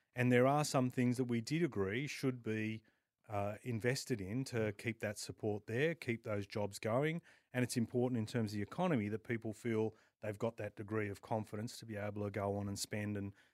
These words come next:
Speaker 1: see that work its way through the broader community and economy. But there were some things, frankly, that they wasted a lot of money on and we didn't see, and all that
Speaker 2: Sure.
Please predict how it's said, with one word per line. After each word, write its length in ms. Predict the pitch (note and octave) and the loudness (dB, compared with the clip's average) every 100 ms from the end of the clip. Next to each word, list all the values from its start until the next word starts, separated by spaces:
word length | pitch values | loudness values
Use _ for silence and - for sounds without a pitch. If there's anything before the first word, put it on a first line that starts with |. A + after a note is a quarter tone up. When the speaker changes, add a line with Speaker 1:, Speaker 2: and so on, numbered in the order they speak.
| - | -12
Speaker 1:
see 240 | - A2 | -4 -2
that 180 | G#2+ A2 _ _ _ | -2 -6 _ _ _
work 280 | A#2 A2 G#2 | -2 -2 -2
its 160 | - - | -8 -4
way 160 | G2+ | -4
through 400 | - A2 G#2 G2+ - - _ _ | -2 0 2 2 -2 -12 _ _
the 60 | G#2+ | 0
broader 260 | G#2+ G#2 G2+ | 6 6 6
community 480 | - G#2+ G#2 G2+ | 4 2 4 4
and 80 | G2 | 2
economy. 460 | G2 C3 B2 A2 F2+ - - _ - | 2 2 4 2 -2 -10 -20 _ 0
But 100 | C#3 | 6
there 80 | F3 | 6
were 80 | |
some 260 | D3+ E3 F#3 | 8 6 6
things, 280 | F3 B2+ A2 | 6 4 4
frankly, 420 | A2+ A2 G#2+ D#3+ | 0 0 2 0
that 180 | B2+ G#2+ | 0 0
they 340 | B2 D3 A#2+ - | 2 2 0 -4
wasted 320 | - C3 D3 C#3+ | 0 0 2 2
a 60 | |
lot 140 | C3+ C#3+ | 4 4
of 60 | |
money 240 | C#3 D3 D3 | 4 4 4
on 140 | C#3+ | 4
and 140 | C#3 | 4
we 100 | B2 | 2
didn't 220 | C#3 C#3 B2 | 2 2 0
see, 240 | D3 D3 | 0 2
and 80 | G2+ | 2
all 200 | A#2+ C3+ | 2 4
that 160 | C3+ - | 2 4
Speaker 2:
Sure. 140 | A#2+ | 6